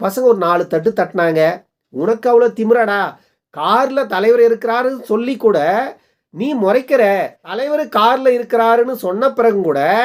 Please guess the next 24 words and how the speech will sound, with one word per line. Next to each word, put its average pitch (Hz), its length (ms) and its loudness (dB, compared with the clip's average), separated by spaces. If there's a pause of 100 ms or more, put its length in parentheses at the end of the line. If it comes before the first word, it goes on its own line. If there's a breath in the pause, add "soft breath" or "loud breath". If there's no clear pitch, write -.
(600)
முறைச்சு 269 340 -2
முறைச்சு 294 380 -2
பார்க்கறான், 180 560 -2
கை 226 220 -4
நீட்டி 330 260 -8
கை 254 200 2
நீட்டி 233 200 -6
பேசுறான், 170 540 -4 (440)
உனக்கு 247 360 -2
எவ்வளோ 294 200 2
திமிராடா?" 240 400 -2
அப்படின்னு 202 300 -2
சொல்லிட்டு 185 240 -4
தான் 240 240 0 (580)
நம்ம 247 300 -4
ஆளுங்க 247 320 2
ஒரு 208 220 4 (160)
நாலு 175 300 0
தட்டு 170 280 -2
தட்டினாங்க, 160 540 0
அவ்வளோதான், 165 420 0
சரியா 202 400 0
கூட 247 260 -2
அடிக்கல 208 400 0